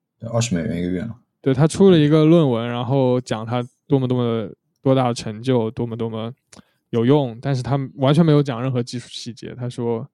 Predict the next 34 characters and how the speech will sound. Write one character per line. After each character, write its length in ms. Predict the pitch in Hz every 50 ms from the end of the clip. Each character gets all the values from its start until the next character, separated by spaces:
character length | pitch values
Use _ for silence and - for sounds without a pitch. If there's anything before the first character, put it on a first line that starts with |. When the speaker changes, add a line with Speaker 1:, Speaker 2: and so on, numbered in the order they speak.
| _ _ _ _ _ -
Speaker 2:
：“我 60 | 117
们 80 | 120 120
就 120 | 135 123
不， 160 | - 127 123 117
不 120 | - -
能 160 | 123 117 117 113
跟 120 | 117 113
你 80 | 110 110
分 200 | - 120 113 117
享 160 | 110 - -
这 80 | 101
些。” 240 | - - - 82 - - _ _
就 140 | _ - 127
是 60 | 117
他， 200 | 113 139 147 143 _ _ _ -
Speaker 1:
嗯。 280 | 110 - 90 87 92 - - -
Speaker 2:
我 160 | - 139 131 131
们 340 | 139 147 151 151 147 117 - -
科 160 | - 170 170
技 100 | 165 147
行 100 | 131 131
业 60 | 131
都 220 | 135 139 143 147
其 100 | 139 -
实 100 | - 143
调 160 | 135 - 135 135
侃 140 | 120 120
他 100 | 123 123
叫 160 | 123 127 123 123
clo-，closed 800 | - - 135 139 143 131 120 - - - 139 143 131 - - -
A 120 | 110 104
I， 200 | 98 98 104 104
就 120 | 113 117
是 180 | 120 - -